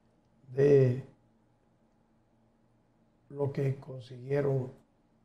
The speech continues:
en ese apartamento. Señores,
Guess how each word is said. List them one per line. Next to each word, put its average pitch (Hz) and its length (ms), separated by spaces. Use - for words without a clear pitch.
en 127 260
ese 123 600
apartamento. 113 720
Señores, 175 680